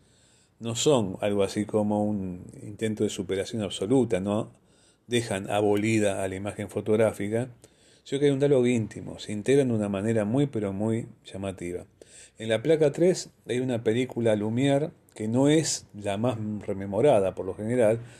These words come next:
aunque formaba parte del primer paquete que se exhibió en la famosa primera función de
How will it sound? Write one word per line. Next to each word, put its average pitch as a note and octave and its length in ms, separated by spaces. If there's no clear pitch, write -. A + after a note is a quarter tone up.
aunque A#2+ 220
formaba D3+ 400
parte D#3+ 320
del A2 420
primer A#2+ 240
paquete A#2 500
que F#2 100
se - 120
exhibió G2 360
en G#2 120
la F#2 80
famosa G2+ 480
primera F#2+ 320
función F#2 460
de F#2 240